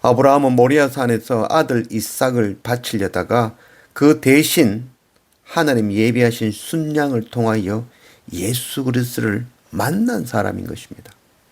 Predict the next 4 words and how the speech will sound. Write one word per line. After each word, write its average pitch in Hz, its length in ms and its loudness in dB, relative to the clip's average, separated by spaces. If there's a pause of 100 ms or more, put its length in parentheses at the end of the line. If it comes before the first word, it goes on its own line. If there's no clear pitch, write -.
(720)
제사를 123 480 2 (100)
통하여 90 600 -4 (140)
예수 110 440 -2
그리스도를 104 600 -6